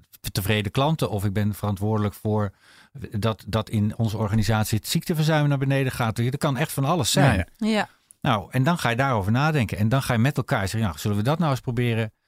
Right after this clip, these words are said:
Speaker 1: proberen eens op die manier te doen? Van wie, we
Speaker 3: Ja.
Speaker 1: gaan met elkaar en we hebben die nodig uit dat en we hebben die daar vandaan nodig, want dan kunnen we beter samen iets doen."
Speaker 3: Ja.
Speaker 1: En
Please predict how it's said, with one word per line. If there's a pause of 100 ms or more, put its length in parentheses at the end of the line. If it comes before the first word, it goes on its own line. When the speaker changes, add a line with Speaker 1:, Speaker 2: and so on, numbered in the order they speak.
(400)
Speaker 1:
proberen
eens
op
die
manier
te
doen? (140)
Van
wie,
we
Speaker 3:
Ja.
Speaker 1:
gaan
met
elkaar (480)
en
we
hebben
die
nodig
uit
dat
en
we
hebben
die
daar
vandaan
nodig,
want
dan
kunnen
we
beter
samen
iets
doen."
Speaker 3:
Ja.
Speaker 1:
En